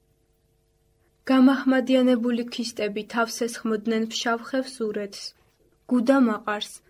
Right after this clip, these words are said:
და სტაცებდნენ საქონელს. ხშირად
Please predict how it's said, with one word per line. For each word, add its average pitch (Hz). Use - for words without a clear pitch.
და 277
სტაცებდნენ 233
საქონელს. 214
ხშირად 262